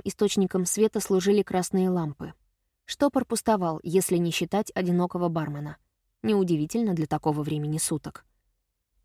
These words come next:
Но меня изумило другое. Почему вместо шикарного ресторана под открытым небом Натан выбрал именно паб?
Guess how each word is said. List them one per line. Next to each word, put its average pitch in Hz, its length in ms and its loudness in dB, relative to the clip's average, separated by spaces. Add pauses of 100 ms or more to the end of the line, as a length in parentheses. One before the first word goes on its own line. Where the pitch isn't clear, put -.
Но 185 120 2
меня 196 320 4
изумило 190 480 2
другое. 175 480 -2 (400)
Почему 240 360 2
вместо 226 360 2
шикарного 208 500 0
ресторана 165 540 -2
под 175 140 -2
открытым 175 500 -2
небом 160 340 -2 (360)
Натан 202 420 2
выбрал 214 420 4
именно 220 400 2
паб? - 320 -4